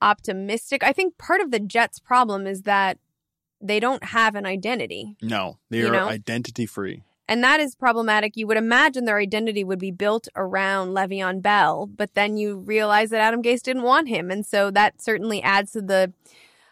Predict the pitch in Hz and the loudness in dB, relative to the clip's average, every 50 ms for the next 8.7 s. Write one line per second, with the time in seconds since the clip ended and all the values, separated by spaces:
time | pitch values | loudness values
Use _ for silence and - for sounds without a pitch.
0 | _ _ _ - - 151 175 220 240 - 262 220 - - 240 240 208 - - 262 | _ _ _ -4 0 2 4 4 2 2 -2 -2 -2 -2 -2 -2 -2 -2 0 2
1 | 277 294 262 214 214 175 151 165 196 220 233 - _ _ _ _ - - 208 190 | 4 4 4 2 0 -2 -2 -2 -4 -4 -6 -8 _ _ _ _ -4 0 0 2
2 | 196 185 170 190 - - - - 208 185 175 165 175 208 226 - - 202 202 190 | 2 0 -2 -4 -4 -8 -8 -8 -6 -6 -6 -6 -6 -6 -8 -4 -2 0 0 0
3 | 196 185 - 220 247 262 285 269 254 233 233 226 226 220 - 214 202 202 196 190 | -2 -2 0 2 4 4 4 2 2 0 0 0 -2 -2 -4 -2 0 2 2 4
4 | 196 196 - 220 220 226 202 196 214 214 196 190 196 - - 190 170 170 180 185 | 2 2 2 2 2 2 2 -2 -4 -2 -2 -2 -4 -2 0 0 2 2 0 -2
5 | - 202 - - 196 190 185 - 196 190 175 113 202 214 196 - 233 226 226 226 | -4 -8 -8 -6 -6 -6 -6 -4 -4 -4 -4 -4 -4 -6 -4 -4 -4 -2 -2 0
6 | 233 233 240 262 277 302 311 311 294 247 - - 226 208 202 196 190 190 - - | 2 4 4 4 2 2 0 0 -2 -4 -4 -2 0 0 2 0 0 -2 -2 -4
7 | 214 190 190 185 185 190 202 202 196 190 190 - - - - - - - 226 233 | -2 -2 -2 -2 0 2 0 0 0 -2 -6 -8 -12 -18 -20 -8 -4 -4 -4 -4
8 | - - 262 359 392 - 320 262 214 202 196 196 175 - | -2 0 2 2 2 2 0 -4 -4 -4 -4 -4 -4 -6